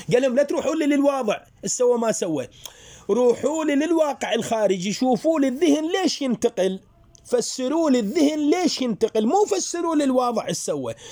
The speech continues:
فسروا لي السامع ليش انتقل". يعني كلامنا بالسامع مو بالواضع. هذا اللي يقوله سماحته. وقد يكون عجز هذا المسلك عن تفسير ذلك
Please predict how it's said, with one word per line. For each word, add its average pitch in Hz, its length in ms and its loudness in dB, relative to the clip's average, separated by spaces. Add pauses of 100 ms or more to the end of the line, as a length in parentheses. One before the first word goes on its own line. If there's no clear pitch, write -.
(120)
فسروا 269 580 0
لي 311 100 4
السامع 359 600 -2
ليش 247 340 0
انتقل". 147 440 -6 (280)
يعني 202 220 0
كلامنا 214 420 0
بالسامع 285 580 -2
مو 233 200 0
بالواضع. 302 540 0 (2000)
هذا 151 160 0
اللي 156 260 0
يقوله 135 220 2
سماحته. 101 720 -10 (2000)
وقد 190 560 2
يكون 185 1120 4
عجز 151 580 -2
هذا 180 640 0
المسلك 165 920 -2
عن 165 440 -6
تفسير 165 880 0
ذلك 180 760 0